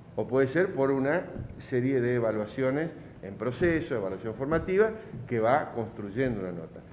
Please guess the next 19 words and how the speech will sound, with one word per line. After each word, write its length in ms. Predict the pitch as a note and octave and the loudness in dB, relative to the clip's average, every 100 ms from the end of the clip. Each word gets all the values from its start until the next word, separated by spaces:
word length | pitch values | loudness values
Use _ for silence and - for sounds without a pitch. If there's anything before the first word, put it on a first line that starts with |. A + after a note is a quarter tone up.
| - - | -14 -8
Son 200 | G#2 G#2+ | -2 2
dos 140 | D3 | 2
diferentes 440 | C3+ A#2+ A2 G#2+ | 2 0 -2 -2
formas, 220 | F2+ F2 E2 | -6 -10 -8
pero 120 | G2+ | -8
terminamos 360 | G2 F#2+ A#2 D3 | -8 -4 -2 0
una 100 | D3+ | 2
nota 240 | G#2+ F3+ | 2 2
porque 340 | - G#2 G#2+ A2+ - - - | 0 -2 -2 -4 -6 -16 -14
la 180 | F#2 G2 | -10 -8
normativa 500 | G2 F#2+ F#2+ F#2+ E3 | -6 -6 -6 0 2
nos 120 | C#3+ | 2
exige 400 | G2+ G2+ F#3+ C#3 | 0 -2 -4 -2
poner 260 | - G2 F#2+ | -4 -4 -6
una 180 | F#2+ F#2+ | -6 -6
nota 320 | G2 G2 C3+ | -6 -4 -4
para 200 | G#2 F2 | -4 -6
la 80 | F2 | -10
promoción 480 | E2 E2+ F2 - | -10 -12 -12 -10